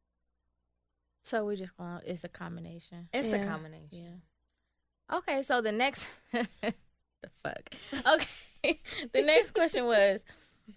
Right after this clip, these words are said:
Speaker 1: if you walk into a man's home and he has dishes in his sink,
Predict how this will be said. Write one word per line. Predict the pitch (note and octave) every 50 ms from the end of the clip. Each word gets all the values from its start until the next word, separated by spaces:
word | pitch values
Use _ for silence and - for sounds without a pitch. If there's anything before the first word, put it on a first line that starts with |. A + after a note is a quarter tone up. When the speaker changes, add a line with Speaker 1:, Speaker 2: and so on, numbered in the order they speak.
| _ _ _ -
Speaker 1:
if | B3 C#4+ -
you | C4 C4 B3
walk | A#3 A#3 B3 C#4 D#4+ -
into | D4+ D4 - E4 C#4+
a | - - A3
man's | G3+ F#3+ G3 G#3 A3+ A#3+ B3+ -
home | - - A3 G3 F#3 F3 E3+ D#3+ - -
and | - F3+ F#3+
he | G3+ G#3 G#3 G#3+
has | G#3 G3 F#3 F3+ G3 F#3+
dishes | F3 D#3+ F3+ F#3+ - - G#3 -
in | B2+ D#3+ F#3
his | F#3 F3+ F3 -
sink, | - - F3 D#3 C3 - - -